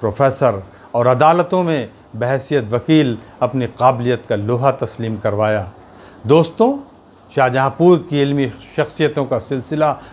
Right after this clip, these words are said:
बहुत तवील है और वीडियो भी तवील होती जा रही है, लिहाजा आइंदा फिर नए नामों के साथ हाजिर हूँगा।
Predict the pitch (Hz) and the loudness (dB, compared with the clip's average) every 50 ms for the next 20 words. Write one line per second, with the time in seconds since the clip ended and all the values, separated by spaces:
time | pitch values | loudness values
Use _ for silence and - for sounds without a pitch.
0 | - - 113 131 139 143 147 143 - - 143 120 113 117 117 104 90 85 90 - | -12 -6 -2 -2 2 2 2 0 0 -2 -2 -2 0 -2 -4 -4 -6 -8 -12 -16
1 | - - - - - - - - - - - - 117 117 110 98 98 113 127 127 | -20 -20 -20 -20 -20 -20 -20 -20 -20 -20 -10 -4 -2 -2 -2 -2 -2 -2 -2 0
2 | 117 131 139 123 120 123 120 - 120 110 117 117 107 110 113 104 110 113 101 107 | 2 2 2 2 0 -2 -2 -2 -4 -2 -2 -2 -2 -2 -4 -4 -6 -4 -2 0
3 | 107 107 107 107 107 107 107 107 98 95 - - - - - - 113 123 131 135 | 0 0 0 -2 -2 -2 -2 -4 -4 -6 -10 -18 -20 -14 -8 -4 -2 0 2 2
4 | 143 131 143 143 131 131 143 156 156 156 147 151 139 151 - - - - - - | 2 2 2 2 2 2 2 2 2 2 4 4 2 2 0 -6 -20 -18 -6 2
5 | - 220 214 180 175 165 160 160 156 151 147 143 143 143 135 131 139 123 - - | 2 2 2 4 2 2 2 2 2 2 2 0 0 0 -4 -4 -4 -6 -2 0
6 | 131 123 117 - - - _ - - - - - 131 127 123 135 139 117 120 123 | 0 0 -2 -4 -10 -20 _ -20 -20 -14 -2 0 0 2 2 2 0 0 0 -2
7 | 120 113 117 113 | -2 0 2 0